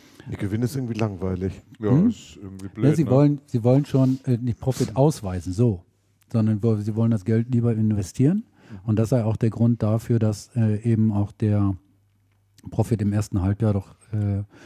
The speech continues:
Speaker 3: zurückgegangen sei. Also sie haben ein, zum einen haben sie relativ
Speaker 2: Personal
Speaker 3: viel
Speaker 2: aufgestockt?
Speaker 3: eingestellt, Personal eingestellt.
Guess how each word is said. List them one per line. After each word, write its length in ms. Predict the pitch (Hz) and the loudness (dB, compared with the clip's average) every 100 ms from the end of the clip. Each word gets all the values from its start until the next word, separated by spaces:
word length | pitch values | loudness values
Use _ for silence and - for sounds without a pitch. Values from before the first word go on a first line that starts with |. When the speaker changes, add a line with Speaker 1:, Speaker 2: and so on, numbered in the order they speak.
| - - - - _ - | -20 -20 -20 -20 _ -2
Speaker 3:
zurückgegangen 600 | 110 123 143 143 165 147 | 0 0 0 0 2 2
sei. 220 | 147 156 | 2 0
Also 180 | 113 107 | 0 0
sie 100 | 113 | 0
haben 140 | 107 107 | 0 0
ein, 300 | 110 117 120 | 0 0 -2
zum 160 | - 113 | -4 -2
einen 220 | 110 127 | 0 0
haben 80 | 120 | 0
sie 200 | 107 107 - _ _ _ - | -2 -6 -10 _ _ _ -2
relativ 360 | 117 120 123 | 0 0 -2
Speaker 2:
Personal 220 | 107 127 117 | 0 0 0
Speaker 3:
viel 60 | |
Speaker 2:
aufgestockt? 440 | 139 - 135 165 123 | -2 -6 -12 -10 0
Speaker 3:
eingestellt, 680 | 117 139 160 - 180 208 - | 2 2 0 -2 -2 -2 -2
Personal 600 | 117 107 110 107 160 202 - | -2 0 -2 0 -2 -4 -6
eingestellt. 720 | 151 151 175 - 170 190 202 | -2 0 -2 -4 -2 -2 -4